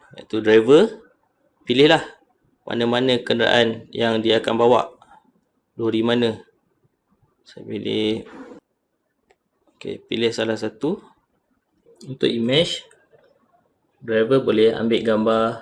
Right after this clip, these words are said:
eh, waste yang nak diambil lah. Boleh pilih antara kamera ataupun galeri. Galeri ni daripada gambar yang dah diambil sebelum-sebelum ni lah. Pilih kamera,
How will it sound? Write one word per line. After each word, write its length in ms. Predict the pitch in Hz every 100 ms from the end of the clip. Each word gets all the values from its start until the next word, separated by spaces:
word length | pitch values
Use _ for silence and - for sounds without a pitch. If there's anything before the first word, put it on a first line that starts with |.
| _ _ _ _ _ _ _ _ _ _ _ _ _ _ _ -
eh, 800 | 113 113 107 107 104 104 104 101 _
waste 400 | 117 131 131 104
yang 160 | 110 107
nak 160 | 104
diambil 400 | 104 104 104 110
lah. 80 | 127 - _ _ _ _ _ _ _
Boleh 240 | 110 107 107
pilih 240 | 107 104
antara 160 | 110 107
kamera 480 | 107 110 139 156
ataupun 640 | - - 107 113 113 120 - _ _ -
galeri. 560 | 107 104 110 101 - _ _
Galeri 320 | 104 104 104
ni 140 | 117 123
daripada 560 | 113 104 101 104 101 - - _
gambar 300 | 110 101 104
yang 120 | 104 104
dah 80 | 101
diambil 240 | 95 104 -
sebelum-sebelum 380 | 107 - 98 101
ni 80 | 104
lah. 80 | 113 - - _ - _ _ _ _ _ _ _ _ _ _ _ _ _ _ _ _ - - - -
Pilih 160 | 104 -
kamera, 400 | 107 104 110